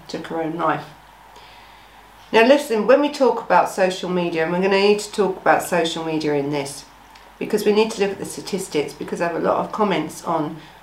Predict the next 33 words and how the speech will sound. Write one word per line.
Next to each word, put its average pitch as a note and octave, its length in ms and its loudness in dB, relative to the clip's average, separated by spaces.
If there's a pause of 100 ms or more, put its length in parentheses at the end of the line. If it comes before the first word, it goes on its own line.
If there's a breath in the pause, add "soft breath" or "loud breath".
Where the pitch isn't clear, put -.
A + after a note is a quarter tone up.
(120)
how F#3 240 0
can F3 140 -6
I D#3+ 40 -6
help - 260 -6
my - 100 -12
kids, - 520 -6
how F3 200 -4
can F3 160 -6
I D3 80 -6
do D3+ 200 -4
this, D#3+ 300 -4
keep - 280 -10
them D3 140 -10
safe. E3+ 380 -2 (1080 loud breath)
It's A3 120 -4
so A#3 240 4
difficult. - 680 0 (840)
Now F#3+ 120 0
the F#3 60 -2
statistics A3 640 0
have G3+ 80 -4
shown G#3+ 380 2
that F3+ 120 -10
social G3 420 -4
media F#3 340 0
plays E3 280 -6
a - 40 -10
big E3 240 -6
part E3+ 300 2
now D#3+ 280 -4 (360 loud breath)
in F3 120 -2
our E3 200 -2
teenage D#3+ 640 -6